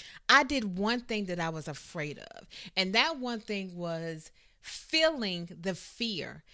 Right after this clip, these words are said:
feeling what it feels like to be rejected, because I have been rejected before in my life.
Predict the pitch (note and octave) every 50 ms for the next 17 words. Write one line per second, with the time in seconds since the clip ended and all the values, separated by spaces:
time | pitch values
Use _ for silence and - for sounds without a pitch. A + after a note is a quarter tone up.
0 | - - - - - - - - - D4 D#4+ F4 E4+ D#4 C4+ A#3+ G#3 G#3 G#3 G3+
1 | F#3+ F3+ F3+ - - G3+ F#3+ F#3 F3 - F3 D#3+ D#3+ D#3+ - - D#3 F3 E3+ D#3
2 | D3+ D3 C#3+ - D#3 C#3 B2+ - - D#3+ - F#3 - G3+ F#3 A3 A3 A3+ A3+ A#3
3 | G#3 E3+ - A3 G#3+ G#3 F#3 F#3 F3 E3 F#3 F#3 F3 - - E3+ D#3 - D3 C#3+
4 | - - - E3+ F3 F#3+ A#3 C#4+ E4 - _ _ _ _ _ _ - - - _
5 | _ - G#3+ A3+ A#3+ A#3+ A#3+ A#3+ A#3+ A#3+ A#3 A#3 B3+ C#4 E4+ F4+ E4 -